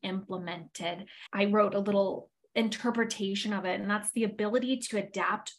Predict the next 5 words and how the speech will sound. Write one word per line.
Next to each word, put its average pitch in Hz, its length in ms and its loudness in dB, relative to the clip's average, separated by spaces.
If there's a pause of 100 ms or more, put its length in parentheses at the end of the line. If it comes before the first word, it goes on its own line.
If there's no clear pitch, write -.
on 269 340 4
the 247 120 2
fly 202 920 -2 (280)
to 277 380 2
life 202 560 -4